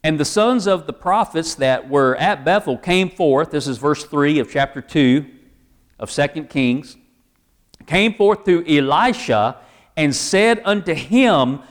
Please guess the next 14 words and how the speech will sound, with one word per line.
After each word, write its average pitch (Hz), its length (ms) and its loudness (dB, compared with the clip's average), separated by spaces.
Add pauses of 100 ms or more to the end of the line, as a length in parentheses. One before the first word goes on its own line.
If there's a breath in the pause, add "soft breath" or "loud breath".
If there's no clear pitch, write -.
(140 loud breath)
"Knowest 202 460 0
thou 170 300 0
that 151 240 -2
the 135 80 0
Lord 175 440 2
will 147 220 0
take 190 400 -6
away 160 340 0
thy 143 220 0
master 151 460 -2
from 175 260 -2
thy 160 160 0
head 180 320 -2
today?" 151 600 0